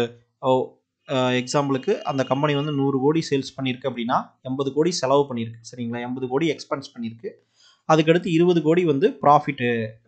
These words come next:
பண்ணியிருக்கு. சரிங்களா? அப்போ நெக்ஸ்ட் இயர் வந்து டூ ஹண்ட்ரட் க்ரோர்ஸுக்கு வந்து சேல்ஸ் பண்ணியிருக்கு. ஆனாலும் அந்த வருஷமும் இருபது கோடி தான்,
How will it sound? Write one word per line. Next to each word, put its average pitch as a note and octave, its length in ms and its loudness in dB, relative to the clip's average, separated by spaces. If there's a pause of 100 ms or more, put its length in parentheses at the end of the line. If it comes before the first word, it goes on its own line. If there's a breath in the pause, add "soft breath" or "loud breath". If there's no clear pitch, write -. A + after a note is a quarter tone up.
(160)
பண்ணியிருக்கு. B2+ 460 0 (120)
சரிங்களா? A#2 360 -2 (320 soft breath)
அப்போ D3 360 4
நெக்ஸ்ட் F3 400 -2
இயர் A3+ 180 8
வந்து F#3+ 280 2
டூ A3 200 2
ஹண்ட்ரட் F#3+ 380 2
க்ரோர்ஸுக்கு F3 320 -2
வந்து D3+ 260 -2 (100)
சேல்ஸ் C#3 260 -2
பண்ணியிருக்கு. B2+ 480 -2 (380)
ஆனாலும் F3+ 640 6
அந்த E3+ 300 0
வருஷமும் F3 340 0
இருபது E3 380 2
கோடி D3+ 180 2
தான், D#3 300 4